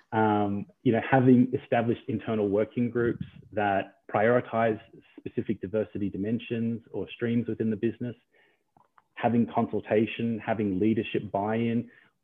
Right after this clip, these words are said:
a lot of these really, uh, I suppose, uh, aren't revolutionary ideas 'cause they've been going on for the last decade, but all of those m-, initiatives really do contribute to your overall D and I output,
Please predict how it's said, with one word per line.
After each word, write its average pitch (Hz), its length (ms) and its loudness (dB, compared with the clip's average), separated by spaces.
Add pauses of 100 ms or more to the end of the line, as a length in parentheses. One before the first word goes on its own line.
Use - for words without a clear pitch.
a 113 80 0
lot 131 220 6
of 127 120 4
these 117 260 4
really, 110 440 4 (960)
uh, 101 160 -12
I - 160 -8
suppose, 98 440 2 (480)
uh, - 40 -16 (340)
aren't 123 340 -2
revolutionary 104 720 0
ideas 98 440 2
'cause 95 140 -6
they've 104 240 2
been 104 160 0
going 101 260 2
on 131 160 4
for 139 80 0
the 127 60 6
last 98 260 0
decade, 110 460 -4 (340)
but - 300 0 (400)
all 143 200 8
of 131 100 4
those 113 240 4
m-, 104 320 0 (140)
initiatives 107 640 0
really 113 260 2
do 107 160 2
contribute 101 500 -2
to 107 80 -2
your 101 240 0
overall 104 440 2
D 98 200 -4
and 95 140 -4
I 92 240 -6
output, - 440 -10